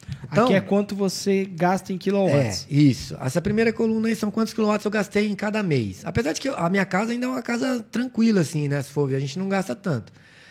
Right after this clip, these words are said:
Speaker 2: Tem ar-condicionado?
Speaker 1: Tem, tem. A minha esposa não gosta muito, não, <laughs> mas, mas enfim.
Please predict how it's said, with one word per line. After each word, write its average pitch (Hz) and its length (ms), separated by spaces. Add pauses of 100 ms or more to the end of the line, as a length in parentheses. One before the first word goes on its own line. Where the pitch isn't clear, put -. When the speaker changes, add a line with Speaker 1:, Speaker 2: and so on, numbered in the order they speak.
(120)
Speaker 2:
Tem 170 100
ar-condicionado? 160 600 (240)
Speaker 1:
Tem, 170 340
tem. 113 480 (140)
A 156 40
minha 151 140
esposa 202 320
não 226 80
gosta 208 300
muito, 175 280
não, 196 260
<laughs> - 0
mas, 160 120 (1120)
mas 170 160
enfim. 160 380